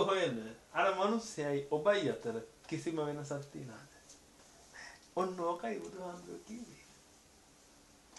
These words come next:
ඔබ ඉන්නේ මුලාවක කියලා. අන්න අට්ටි යති. ඇට වගේ කිසිම හරයක් නෑ. මේ සංස්කාර. ඔන්න ඔතනින් ගිහිල්ලා බලන්නකො නිවන් දකින්න නැද්ද කියලා.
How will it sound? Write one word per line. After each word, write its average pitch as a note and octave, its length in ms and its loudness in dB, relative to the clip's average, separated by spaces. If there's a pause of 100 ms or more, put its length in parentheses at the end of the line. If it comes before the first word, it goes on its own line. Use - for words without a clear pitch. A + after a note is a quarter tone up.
(360)
ඔබ F#3+ 160 2
ඉන්නේ F#3 360 2
මුලාවක E3+ 560 6
කියලා. - 480 -14 (840)
අන්න C#4 320 10 (160)
අට්ටි C#4 520 6 (160)
යති. - 280 2 (680)
ඇට A#3+ 240 12
වගේ B2 480 12 (560)
කිසිම C#4+ 540 6
හරයක් A#3 500 6
නෑ. A2+ 180 -8 (600)
මේ G#3 140 8
සංස්කාර. G3+ 500 0 (2750)
ඔන්න D4 160 12
ඔතනින් D#4+ 400 12
ගිහිල්ලා C4+ 300 10
බලන්නකො A3+ 340 12
නිවන් A3+ 280 8
දකින්න F3 280 4
නැද්ද A#2 180 -4
කියලා. - 340 -18